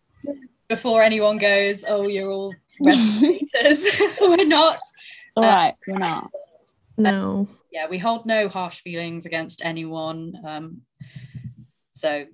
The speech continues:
Speaker 1: yeah. <laughs>
Speaker 3: Yeah,
Speaker 1: But
Speaker 3: we, I think we can all agree. It was just
Speaker 1: It was a bad
Speaker 3: very
Speaker 1: situation.
Speaker 3: weird. It was a bad situation.
Speaker 1: Yeah.
Speaker 3: And a really
Speaker 2: Yeah.
Speaker 3: weird one. And no one knew what was going on.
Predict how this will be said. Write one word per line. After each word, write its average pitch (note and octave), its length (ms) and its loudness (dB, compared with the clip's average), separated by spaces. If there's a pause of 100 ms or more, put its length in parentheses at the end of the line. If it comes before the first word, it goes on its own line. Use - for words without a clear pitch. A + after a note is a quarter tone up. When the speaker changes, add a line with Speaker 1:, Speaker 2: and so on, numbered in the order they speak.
Speaker 1:
yeah. - 180 -8 (180)
<laughs> - 760 -2
Speaker 3:
Yeah, F#3+ 300 2
Speaker 1:
But G3 80 4
Speaker 3:
we, - 140 0
I B3+ 80 4
think D4+ 260 0
we C#4 120 4
can G3 280 2
all F#3 300 2
agree. F3+ 580 -6 (880)
It D4 140 2
was A#3 220 0
just F3+ 560 -6 (720)
Speaker 1:
It D4 60 -6
was D4+ 140 -2
a E4+ 60 -4
bad F#3 320 0
Speaker 3:
very F3+ 140 2
Speaker 1:
situation. E3+ 120 -4
Speaker 3:
weird. E3 680 -4 (760)
It C4+ 120 -4
was D4 160 -2
a - 40 -10
bad A3 340 -8
situation. G3+ 720 -10 (340)
Speaker 1:
Yeah. F3+ 200 -10
Speaker 3:
And A3+ 100 4
a A3+ 60 2
really A#3 240 4
Speaker 2:
Yeah. G#3+ 60 2
Speaker 3:
weird G#3 260 -2
one. F#3 380 -6 (220)
And F#3 540 -2
no G#3+ 140 2
one D4+ 420 -2
knew G#3 260 -2
what F#3+ 240 -6
was F#3 160 -12
going F3+ 320 -4
on. G3 460 -2